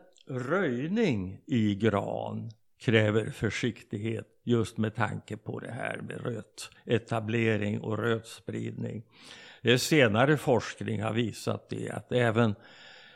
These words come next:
ganska så klena röjningsstammar kan öppna för, eh,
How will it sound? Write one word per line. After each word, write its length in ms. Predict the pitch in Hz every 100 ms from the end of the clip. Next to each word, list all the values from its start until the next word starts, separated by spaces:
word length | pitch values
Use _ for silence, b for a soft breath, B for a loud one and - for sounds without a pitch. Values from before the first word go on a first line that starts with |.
| B
ganska 680 | 135 143 127 113 - - 139
så 440 | 123 - 123 113 107 - -
klena 580 | 104 120 101 98 104
röjningsstammar 1300 | 113 123 104 - - 117 - - 120 113 113 110 104 - b b b b
kan 500 | - 110 107 104 95 104 _ _ _ - -
öppna 540 | 131 - - 110 110
för, 520 | 117 - 107 117 131 - _ _ _ _ _
eh, 300 | - 117 110